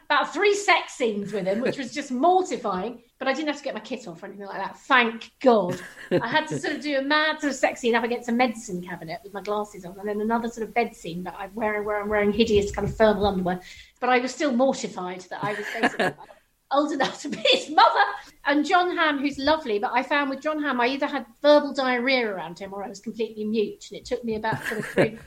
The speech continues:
Speaker 1: <laughs> three weeks to kind of work out how to sort of be around him
Speaker 2: Yeah.
Speaker 1: without sort of coming across as insane.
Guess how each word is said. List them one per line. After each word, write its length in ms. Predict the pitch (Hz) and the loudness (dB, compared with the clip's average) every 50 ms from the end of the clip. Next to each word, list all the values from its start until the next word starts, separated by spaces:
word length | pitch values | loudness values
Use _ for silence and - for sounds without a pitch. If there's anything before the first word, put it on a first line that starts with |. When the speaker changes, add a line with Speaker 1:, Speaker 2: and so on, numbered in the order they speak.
| - _ - | -20 _ -20
Speaker 1:
<laughs> 240 | - - - - - | -20 -20 -20 -10 -4
three 160 | 294 294 285 | -2 -2 -2
weeks 320 | 285 285 254 214 - - | -2 -4 -6 -6 -10 -12
to 120 | - - - | -12 -4 -2
kind 160 | - 320 302 | 0 0 4
of 40 | 262 | 4
work 280 | 330 311 311 - - 285 | 4 4 4 2 0 0
out 160 | 254 - - - - - - - - - _ - | 2 2 0 -2 -6 -18 -20 -20 -20 -10 _ 2
how 180 | 277 294 320 | 2 4 2
to 120 | 320 - - | 2 -4 -8
sort 260 | - - 269 240 - | -8 -6 -4 -4 -6
of 140 | - - - | -6 -4 -2
be 180 | 320 330 320 | 0 2 2
around 360 | 294 262 233 214 202 - 180 | 4 4 2 2 2 0 -4
him 180 | - 202 190 208 | -6 -8 -4 -4
Speaker 2:
Yeah. 60 | 151 | -2
Speaker 1:
without 240 | 156 - 220 - - | 0 2 0 0 -2
sort 160 | - 294 - | -4 -8 -8
of 160 | - - - | -10 -12 -12
coming 300 | - - 311 294 285 247 - | -4 0 2 2 2 0 -2
across 300 | - - 247 214 - - | -4 -6 -6 -6 -6 -10
as 120 | 233 - 294 | -12 -10 -8
insane. 560 | 247 240 - - 302 277 240 175 180 185 | -8 -8 -4 -2 0 0 0 0 -2 -8